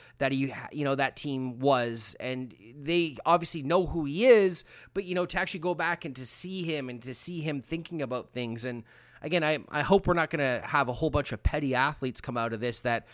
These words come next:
are gonna, you know, start making up stories about guys not shaking their hands to motivate them to, you know,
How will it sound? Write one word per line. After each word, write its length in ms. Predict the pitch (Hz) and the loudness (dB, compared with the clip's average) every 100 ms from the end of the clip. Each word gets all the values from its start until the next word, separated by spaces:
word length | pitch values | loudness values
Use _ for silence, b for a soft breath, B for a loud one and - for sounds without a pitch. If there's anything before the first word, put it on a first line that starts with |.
| B B | B B
are 80 | 127 | -4
gonna, 200 | 135 135 | -2 0
you 120 | 131 | 0
know, 100 | 127 | -2
start 300 | - 135 123 | 0 -2 0
making 320 | 131 139 139 | -2 -2 -2
up 140 | 131 - | -2 -2
stories 540 | - 139 139 127 120 | 2 4 4 2 0
about 340 | 120 123 123 b b - | 0 0 -2 b b 2
guys 260 | 139 139 | 2 4
not 180 | 139 131 | 0 -4
shaking 360 | - 160 151 131 | -2 -2 -2 -8
their 100 | 120 | -6
hands 500 | 156 151 139 127 - | -4 -2 -4 -6 -6
to 80 | 131 | 2
motivate 480 | 135 135 123 131 - | 4 4 2 -2 -2
them 180 | 123 | -4
to, 280 | 123 131 120 | -4 -4 -2
you 120 | 120 | -2
know, 260 | 123 113 | 0 0